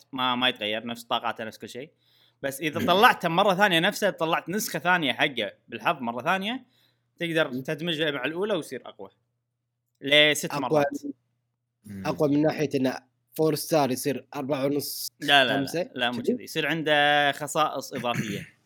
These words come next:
Speaker 3: <clears throat>
Speaker 1: على حركاته.
Speaker 3: مم.
Speaker 1: يعني، مثلا،
Speaker 3: أوكي.
Speaker 1: خ-، ما أدري إيش، مثلا، في حركة طقة عادية تصير تضيف لها elemental damage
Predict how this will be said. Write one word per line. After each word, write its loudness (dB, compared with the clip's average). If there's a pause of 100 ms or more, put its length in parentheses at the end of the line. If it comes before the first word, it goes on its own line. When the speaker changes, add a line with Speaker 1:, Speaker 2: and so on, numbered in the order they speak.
(120)
Speaker 3:
<clears throat> -20
Speaker 1:
على 0
حركاته. -2
Speaker 3:
مم. 0 (460)
Speaker 1:
يعني، -10
مثلا، -4
Speaker 3:
أوكي. -8
Speaker 1:
خ-، -14
ما -2
أدري -6
إيش، -18
مثلا، -8 (560)
في -2
حركة 2
طقة 0
عادية 2 (280)
تصير -6 (180)
تضيف -8
لها 0
elemental -2
damage -8